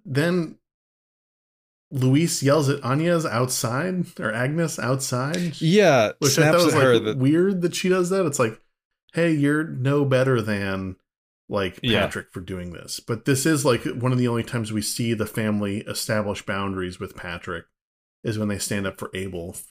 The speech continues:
Speaker 1: when Abel's getting yelled at.
Speaker 2: Yeah, 'cause, yeah, that scene is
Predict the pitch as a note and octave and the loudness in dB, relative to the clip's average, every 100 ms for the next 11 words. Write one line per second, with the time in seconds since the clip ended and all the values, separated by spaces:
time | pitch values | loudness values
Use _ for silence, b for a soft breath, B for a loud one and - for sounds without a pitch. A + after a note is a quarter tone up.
0 | - G2+ G2 F#2 F#2 F#2 E2+ F2 D#2+ - | -12 -8 -6 -6 -8 -10 -10 -10 -10 -12
1 | - - _ _ _ _ D#3+ B2+ E2+ - | -14 -16 _ _ _ _ 2 4 4 -2
2 | _ - C3+ F2 - _ - A2+ F#2+ C2 | _ -2 -2 -4 -18 _ -8 -2 -2 -2
3 | - - B2 A#2+ - G#2 F2+ E2+ C#2+ - | -8 0 0 2 0 0 0 -4 -4 -6
4 | - | -6